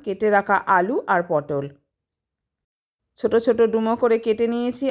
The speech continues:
আলু আর পটল, এগুলোকে এখন দিয়ে দিলাম। আলু আর পটল দিয়ে এর মধ্যে আমি দিয়ে দিলাম সামান্য পরিমাণে লবণ। আর এই লবণ দিয়ে এটাকে ভালো করে এখন আমি ভেজে নেব। সামান্য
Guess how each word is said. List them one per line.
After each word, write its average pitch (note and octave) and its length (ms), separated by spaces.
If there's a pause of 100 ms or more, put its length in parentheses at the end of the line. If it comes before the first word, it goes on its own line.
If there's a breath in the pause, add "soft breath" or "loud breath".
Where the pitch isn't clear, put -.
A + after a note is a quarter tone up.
আলু A3+ 280
আর B3+ 160
পটল, B3+ 280 (120)
এগুলোকে F#3+ 460 (100)
এখন C4+ 180 (100)
দিয়ে G#3 180
দিলাম। D3 320 (1300)
আলু A3 360
আর A#3 100
পটল A#3+ 380
দিয়ে A#3+ 200 (160)
এর G3 100
মধ্যে F#3+ 260
আমি A#3 180
দিয়ে D4 180
দিলাম C#4 300 (120)
সামান্য F3+ 460
পরিমাণে D4 460 (160)
লবণ। D3 380 (1600)
আর E3+ 240
এই F3+ 140
লবণ F3 380
দিয়ে D4 180 (120)
এটাকে A3 320 (180)
ভালো A3 260
করে F3+ 200 (100)
এখন F#3+ 180
আমি G3 180 (100)
ভেজে E3+ 340
নেব। C3+ 160 (1900)
সামান্য A#3+ 340